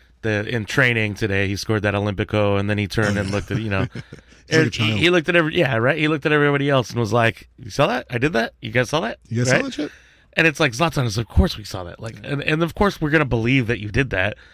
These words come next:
Speaker 1: 'cause you're Zlatan. You know what I mean? Like,
Speaker 2: It's what you do.
Speaker 1: But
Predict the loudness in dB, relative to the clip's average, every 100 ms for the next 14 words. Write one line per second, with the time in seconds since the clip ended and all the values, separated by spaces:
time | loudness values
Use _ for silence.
0 | _ -4 -2 -2 -2 -2 -2 -6 -6 0
1 | 2 2 0 2 0 2 0 2 0 0
2 | -4 _ 2 4 4